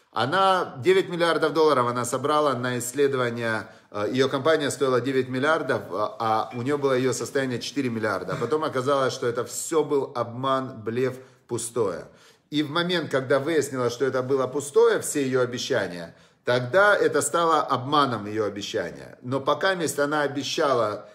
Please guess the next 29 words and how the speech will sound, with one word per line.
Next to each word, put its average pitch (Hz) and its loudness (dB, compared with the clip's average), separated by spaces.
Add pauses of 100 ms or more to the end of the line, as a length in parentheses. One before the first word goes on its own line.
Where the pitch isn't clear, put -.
(100)
и 127 -8
не 135 -2
выяснилось, 170 0
что - -2
это 127 0
было 120 2
пустое, 104 -4
это 165 2
было 151 2
двар 120 -2
казав. 101 -4 (420)
Все, 131 2
значит, 120 -6
еще 143 2
раз. 107 -2
Истинный 156 -2
свидетель 131 -2
спасает 135 0
души. 151 -4 (280)
Тот, 185 0
кто 151 4
выдыхает, 143 2
э, 113 2
пустое, 180 2 (100)
он 147 2
создает 127 0
обман, 110 -6 (840)
создает 127 -2
ложь. 101 -4